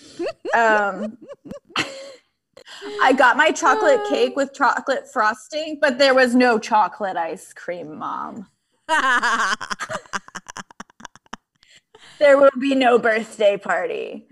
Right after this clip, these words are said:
Speaker 2: Yeah.
Speaker 1: Um,
Speaker 2: But
Speaker 1: I don't
Speaker 2: that's
Speaker 1: know.
Speaker 2: I mean,
Speaker 1: And
Speaker 2: that's how it has to work, right? And, like, in, in smaller, more grassroots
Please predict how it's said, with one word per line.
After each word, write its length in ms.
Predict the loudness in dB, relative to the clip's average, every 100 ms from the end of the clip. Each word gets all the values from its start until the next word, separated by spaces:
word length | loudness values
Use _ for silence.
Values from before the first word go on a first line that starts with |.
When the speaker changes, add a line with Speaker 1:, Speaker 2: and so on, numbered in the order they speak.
| -14
Speaker 2:
Yeah. 1120 | -6 -4 -4 -4 -6 -6 -6 -2 2 2 -2
Speaker 1:
Um, 120 | -8 -12 _ _ _ _ _ _ _ _ _ _ _ _ _ _ -2
Speaker 2:
But 80 | 2
Speaker 1:
I 40 | 4
don't 160 | 4
Speaker 2:
that's 120 | 0 -2
Speaker 1:
know. 180 | -4 -10 _ -6
Speaker 2:
I 100 | -4
mean, 120 | 0
Speaker 1:
And 340 | 0 0 -2 -6
Speaker 2:
that's 220 | -6 -6
how 240 | -4 -2
it 100 | -2
has 260 | -4 -6 -6
to 120 | -10
work, 400 | -8 -8 -8 -10
right? 420 | -12 -8 -6 -8
And, 200 | -12 -12
like, 260 | -8 -8 -8
in, 380 | -8 -6 -6 -12
in 600 | -12 -12 -10 -10 -12 -16 -20 _
smaller, 440 | -12 -6 -4 -4 -6
more 200 | -8 -8
grassroots 720 | -8 -8 -8 -12 -14 -14